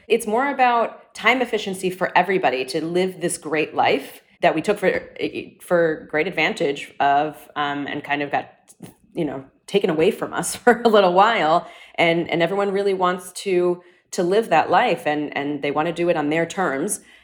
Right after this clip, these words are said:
And so, you know, with aging and with mental health and, and with all of these massive global issues,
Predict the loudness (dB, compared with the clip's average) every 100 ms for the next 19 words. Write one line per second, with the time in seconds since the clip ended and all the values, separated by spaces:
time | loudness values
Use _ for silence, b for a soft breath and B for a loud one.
0 | -4 -2 -2 -2 2 4 4 0 -2 -4
1 | -4 -4 -2 -2 -2 -2 -2 -2 -6 -6
2 | -8 -6 -6 -4 -6 -6 0 2 4 2
3 | -4 -6 -8 b b -8 -2 0 2 4
4 | 2 0 -6 -6 -6 -10 -4 -4 -2 -4
5 | -4 -4 -2 -2 -2 -2 -4